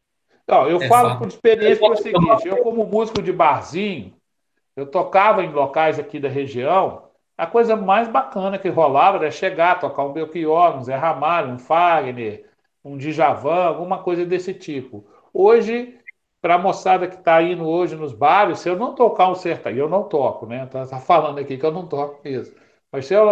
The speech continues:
Speaker 1: por exemplo, se, se eu chegar num local, a pessoa vai me pedir uma, uma música sertaneja, né? Desse novo sertanejo que tá aí no, no mercado. "Ah, toca aí um, um sertanejo universitário." E eu tenho que falar, "Pô, eu não toco, não é meu estilo, eu não me sinto bem tocando,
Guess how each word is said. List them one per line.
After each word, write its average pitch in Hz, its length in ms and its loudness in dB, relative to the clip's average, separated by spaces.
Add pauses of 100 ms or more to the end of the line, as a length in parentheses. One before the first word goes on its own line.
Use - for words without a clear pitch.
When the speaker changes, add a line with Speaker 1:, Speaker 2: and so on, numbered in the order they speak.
Speaker 1:
por 160 200 -2
exemplo, 135 380 -6
se, 190 300 -8
se - 240 -8
eu 196 80 2
chegar 214 340 2
num 208 120 -2
local, 160 340 4
a - 60 -8
pessoa 202 260 0
vai 233 240 2
me 254 100 -8
pedir 160 260 -4
uma, 147 240 -10
uma 143 180 -10
música 143 280 -8
sertaneja, 123 680 -8 (640)
né? 151 240 -2
Desse 135 260 -8
novo 151 280 0
sertanejo 127 680 -6
que - 80 -20
tá 120 180 -6
aí 117 140 -4
no, 107 240 -16 (100)
no 101 80 -20
mercado. 95 580 -14
"Ah, 202 180 0
toca 190 360 2
aí 190 140 4
um, 139 380 -8
um 131 240 -10
sertanejo 143 500 -6
universitário." 139 760 -4
E 180 40 0
eu 226 120 0
tenho 208 180 -6
que - 40 -16
falar, 240 280 2
"Pô, 196 200 0
eu 151 100 -4
não 175 140 -14
toco, 175 400 -2
não 135 140 -10
é 156 80 -6
meu 156 140 -8
estilo, 127 680 -8
eu 113 80 -14
não 127 80 -18
me 123 120 -16
sinto 143 340 -12
bem 135 220 -10
tocando, 180 540 -6